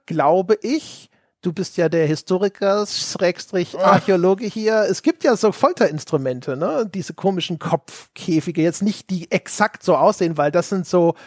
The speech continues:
Speaker 1: die sind so
Speaker 2: Ja.
Speaker 1: hoch wie so Zylinder eher. So zylindrisch gehen die nach oben. Aber sowas gab's ja mal so als so Foltergerät, ne?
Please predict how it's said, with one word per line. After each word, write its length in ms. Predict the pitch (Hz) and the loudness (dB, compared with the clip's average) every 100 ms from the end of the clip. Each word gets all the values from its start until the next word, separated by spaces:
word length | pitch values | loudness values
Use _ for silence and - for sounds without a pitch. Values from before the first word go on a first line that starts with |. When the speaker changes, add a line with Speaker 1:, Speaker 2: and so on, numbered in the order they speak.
| - - | -16 -8
Speaker 1:
die 80 | |
sind 180 | 160 202 | -6 -2
so 300 | 190 180 175 | 0 2 2
Speaker 2:
Ja. 280 | 185 180 151 | 2 2 4
Speaker 1:
hoch 220 | - 123 170 | 2 0 -8
wie 80 | 185 | -8
so 140 | 180 | -8
Zylinder 800 | - - 170 165 214 254 208 160 | -10 -4 2 4 4 4 4 2
eher. 260 | 151 151 151 | -2 -2 -2
So 100 | 151 | -4
zylindrisch 580 | - 165 214 220 - | -8 -6 -6 -6 -6
gehen 160 | 208 185 | -6 -6
die 60 | 175 | -4
nach 180 | 160 - | -6 -2
oben. 540 | 170 226 214 220 277 - - - - - | 0 0 -4 -6 -8 -14 -20 -20 -20 -4
Aber 280 | 180 196 | 2 2
sowas 360 | 185 214 269 - | 4 4 4 2
gab's 360 | 220 233 - - | 0 0 0 -2
ja 100 | 214 | 0
mal 380 | 208 202 208 | 0 0 -2
so 120 | 190 202 | -2 -2
als 300 | 180 - - | -4 -6 -10
so 80 | |
Foltergerät, 1160 | 180 - 208 202 - 143 139 143 123 117 - - | -12 -2 2 2 2 0 0 -4 -8 -8 -12 -10
ne? 180 | 156 214 | -8 -8